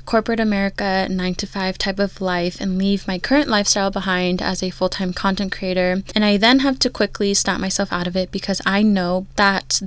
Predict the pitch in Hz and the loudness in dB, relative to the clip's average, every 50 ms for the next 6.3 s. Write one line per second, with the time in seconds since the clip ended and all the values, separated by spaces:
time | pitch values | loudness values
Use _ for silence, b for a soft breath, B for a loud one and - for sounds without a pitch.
0 | - - 214 202 202 208 190 190 196 196 208 233 247 254 277 269 - 254 247 214 | -4 -4 0 2 2 2 2 2 2 2 4 4 4 4 2 2 2 2 0 0
1 | 202 196 190 185 190 190 - - - 226 220 226 226 233 247 254 254 - - - | 0 0 0 0 2 2 2 2 2 2 2 2 4 4 4 2 2 2 4 4
2 | 226 214 208 214 202 196 185 - - - - 196 185 180 185 185 - - - - | 6 6 4 4 2 2 2 0 -2 -6 -6 -4 -4 -2 -4 -4 -4 -6 -8 -8
3 | B B B B B B B B - 220 226 247 277 269 339 320 311 285 247 - | B B B B B B B B 4 6 6 6 6 6 6 8 8 6 6 4
4 | - - - 202 190 196 196 - - - - - 185 190 190 190 185 - - 185 | 0 0 0 2 2 2 0 -2 -4 -10 -8 -2 0 2 2 2 2 0 0 0
5 | 185 - - 185 - - 185 175 180 185 185 190 185 180 185 185 - - 180 175 | 0 0 -2 -4 -2 0 0 2 2 2 0 0 -4 -6 -6 -6 -6 -6 -4 0
6 | 185 196 214 233 254 269 | 2 2 4 4 2 2